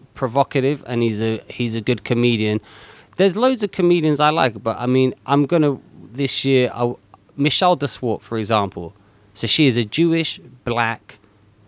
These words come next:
uh, female comedian, right? But she's from Brixton. She's lived in New York for the last decade. She's got life experience. And when you hear her talk,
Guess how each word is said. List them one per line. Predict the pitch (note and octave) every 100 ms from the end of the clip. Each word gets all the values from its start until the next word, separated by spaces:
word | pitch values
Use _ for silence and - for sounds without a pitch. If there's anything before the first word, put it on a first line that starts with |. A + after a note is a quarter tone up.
| _
uh, | A2+ A2 G#2+ G#2 G#2 G2+ G2+
female | G2 - - C3+ B2+ A#2 A2 G#2+ G#2+ -
comedian, | B2 A#2 A#2 G#2+ G2 F#2
right? | G#2+ A2+ C#3+ - _ _ _ _ -
But | A#2+ C3+ B2 -
she's | - C3+ B2
from | - C3 B2+ A#2+ A#2 G#2
Brixton. | D#3+ F#3+ - - D3+ C#3 C3+ B2+ _ _ _ _
She's | - - B2+ A#2+ G#2+
lived | B2 C3 A2+
in | A#2+
New | A#2
York | A2+ B2 C#3+ -
for | -
the | B2
last | A#2+ A#2 A2+ -
decade. | D#3+ D#3 - B2 A#2 A2+ -
She's | A#2 -
got | G#2 G#2+
life | A#2 C3+ C#3 -
experience. | G#2+ - A#2+ A2+ A2+ G#2+
And | - A2+
when | A#2
you | A#2
hear | G#2+ D#3+ C#3
her | B2
talk, | - C3 A2